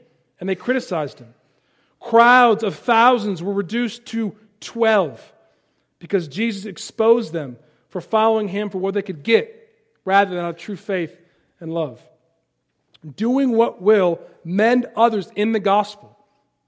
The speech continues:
will rile and outrage some. So, beloved, if you follow Jesus,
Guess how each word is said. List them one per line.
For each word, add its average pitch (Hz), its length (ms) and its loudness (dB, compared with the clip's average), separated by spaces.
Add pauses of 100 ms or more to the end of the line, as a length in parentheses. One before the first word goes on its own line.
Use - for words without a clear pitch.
(1400)
will 208 300 8
rile 170 580 2 (180)
and 170 140 -8 (120)
outrage 156 680 -4 (200)
some. 120 380 -16 (1040)
So, 196 120 -8
beloved, 190 300 2
if 165 100 -8
you 208 140 -4 (220)
follow 214 340 2
Jesus, 202 580 -8